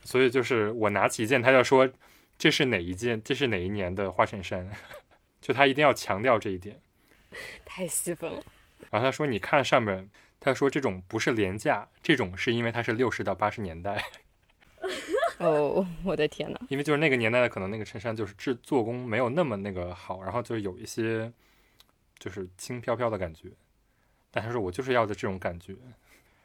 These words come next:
Speaker 1: 然后确实是很多现在二手店不都是有那种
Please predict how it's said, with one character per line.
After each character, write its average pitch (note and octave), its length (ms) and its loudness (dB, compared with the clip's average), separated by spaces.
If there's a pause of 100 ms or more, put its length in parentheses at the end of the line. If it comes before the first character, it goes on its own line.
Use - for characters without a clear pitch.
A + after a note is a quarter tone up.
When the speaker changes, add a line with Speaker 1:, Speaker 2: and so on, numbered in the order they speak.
Speaker 1:
然 G#2+ 120 4
后 C#3 140 2 (100)
确 - 180 0
实 B2+ 160 0
是 C#3+ 180 0
很 B2 120 -2
多 G2 140 2
现 C#3 140 -6
在 A#2 80 2
二 B2+ 100 4
手 A2+ 100 0
店 G#2 160 -2
不 G2 100 -12
都 B2 120 -2
是 C3+ 140 0
有 F#2+ 120 0
那 F#2+ 100 -4
种 F#2 200 -8